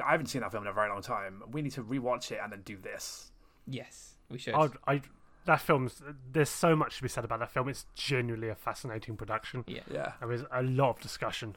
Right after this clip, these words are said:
Speaker 3: Um, yeah.
Speaker 1: I wanna try
Speaker 3: Anyway.
Speaker 1: and see if I can notice how drunk Bob Hoskins is in some scenes.
Speaker 2: <laughs>
Speaker 1: Um, yeah, but we're not, we're not,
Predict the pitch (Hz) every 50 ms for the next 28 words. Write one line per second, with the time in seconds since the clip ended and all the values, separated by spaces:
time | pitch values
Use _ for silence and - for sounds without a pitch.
0 | - - 135 127 123 117 117 113 113 113 113 113 110 - - - - - - -
1 | - - - - _ _ _ - - - 127 107 101 - - 151 160 156 151 160
2 | 156 147 135 120 110 107 156 143 139 139 135 139 - 151 139 131 - 139 131 131
3 | 131 123 120 - 131 120 113 107 - 131 120 117 117 - - - 131 117 113 113
4 | - - - 139 123 - - 131 113 110 113 110 104 104 - - 139 117 113 110
5 | 110 113 110 104 - - 117 104 - - 120 113 107 - - 135 - - 143 135
6 | - - 151 - - - - 139 139 135 135 135 139 139 131 - - _ _ -
7 | - - 190 156 139 131 - - 170 160 160 175 165 160 147 - - 139 139 135
8 | 127 123 -